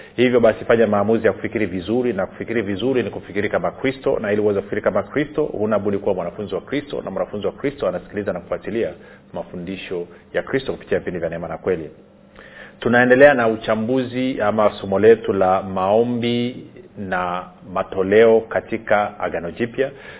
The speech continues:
Tumeshaangalia mambo mengi. Nafahamu kipindi cha hapo jana, eh, nimewavuruga kidogo, na wengine wamebakia na maswali, wengine wamebakia na butwaa, eh.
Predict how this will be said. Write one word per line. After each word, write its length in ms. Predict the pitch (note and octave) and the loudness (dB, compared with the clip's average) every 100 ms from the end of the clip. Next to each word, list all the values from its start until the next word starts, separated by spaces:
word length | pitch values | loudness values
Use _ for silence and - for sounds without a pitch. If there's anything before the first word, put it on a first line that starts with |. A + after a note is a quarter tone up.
| - | -6
Tumeshaangalia 720 | G#2+ A2 - C3 A2 A2 A#2+ | -2 -2 4 4 6 6 6
mambo 280 | G#2 F#2+ F#2 | 6 2 0
mengi. 480 | G2 B2 C3+ B2 C3 - - - G#2 | 2 2 0 -4 -10 -14 -20 -14 -2
Nafahamu 540 | G2+ G2 A#2 B2 A#2 | 0 6 6 6 2
kipindi 360 | - - A#2 A2 | -4 -2 0 2
cha 180 | G2+ | 4
hapo 440 | G#2+ A2+ A2 G#2 G#2 F#2+ | 4 4 2 2 0 4
jana, 560 | G#2+ C3 B2 G#2 A2 - | 6 6 4 0 -4 -4
eh, 240 | G2 F#2+ G2+ | -2 0 -2
nimewavuruga 720 | G2 G2 F#2+ F2 F#2+ A2 G2+ | -4 0 2 0 0 2 2
kidogo, 560 | - G#2 B2 A#2+ B2+ - | 6 6 6 4 -2 -4
na 60 | F#2+ | -6
wengine 240 | F#2+ G#2 | 0 0
wamebakia 380 | F#2+ F#2 F#2 G#2 | 2 0 2 2
na 80 | F#2 | 2
maswali, 600 | F2+ - A2 B2 B2 G2 | -6 2 4 6 4 -2
wengine 260 | F#2+ G#2+ | -4 -2
wamebakia 420 | G2 F2+ F2+ A2 | -2 -2 0 2
na 100 | F#2 | 2
butwaa, 960 | E2+ E2+ - B2 A#2 A#2+ A#2+ A#2 A#2+ A#2 G#2 | 0 -6 4 8 8 8 6 4 0 -2 0
eh. 220 | G2+ C#3 | 2 2